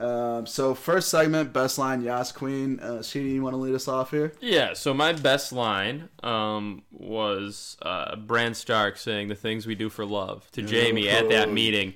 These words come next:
Speaker 1: You
Speaker 2: just
Speaker 1: son
Speaker 2: to
Speaker 1: of a
Speaker 2: tease
Speaker 1: bitch.
Speaker 2: Jaime. But he doesn't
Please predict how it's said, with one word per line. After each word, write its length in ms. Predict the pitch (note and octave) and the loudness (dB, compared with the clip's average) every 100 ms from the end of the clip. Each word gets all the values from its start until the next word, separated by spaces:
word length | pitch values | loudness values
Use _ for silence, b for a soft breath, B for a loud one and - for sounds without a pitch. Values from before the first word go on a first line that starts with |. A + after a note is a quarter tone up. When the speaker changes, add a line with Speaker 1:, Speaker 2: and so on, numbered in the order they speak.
| - | -8
Speaker 1:
You 100 | B2 | 0
Speaker 2:
just 240 | E3+ F3 | 2 4
Speaker 1:
son 80 | - | 4
Speaker 2:
to 40 | |
Speaker 1:
of 80 | D#3 | 2
a 20 | |
Speaker 2:
tease 360 | D3 F#3+ G#3 D3 | 2 2 2 0
Speaker 1:
bitch. 80 | A#2 G#2 | 0 2
Speaker 2:
Jaime. 260 | E2+ E2 - - b b b b | 0 -4 -14 -16 b b b b
But 200 | - B2+ A#2 | 2 4 4
he 140 | B2+ | -4
doesn't 920 | A2 G#2 C3+ E3+ D3+ B2 F#2+ F2 - | -6 2 4 4 4 0 -2 -4 -14